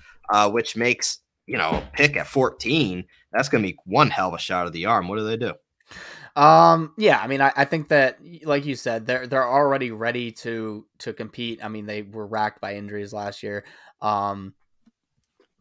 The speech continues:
Speaker 2: positions of need, I mean, according to,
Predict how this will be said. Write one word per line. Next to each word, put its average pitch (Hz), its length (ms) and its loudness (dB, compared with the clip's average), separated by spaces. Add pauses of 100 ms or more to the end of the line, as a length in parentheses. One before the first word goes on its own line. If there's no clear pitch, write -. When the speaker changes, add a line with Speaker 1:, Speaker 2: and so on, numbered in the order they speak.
Speaker 2:
positions 156 580 -4
of 135 140 -12
need, 143 560 -4
I 131 120 0
mean, 127 400 -10 (760)
according 151 580 2
to, 135 360 2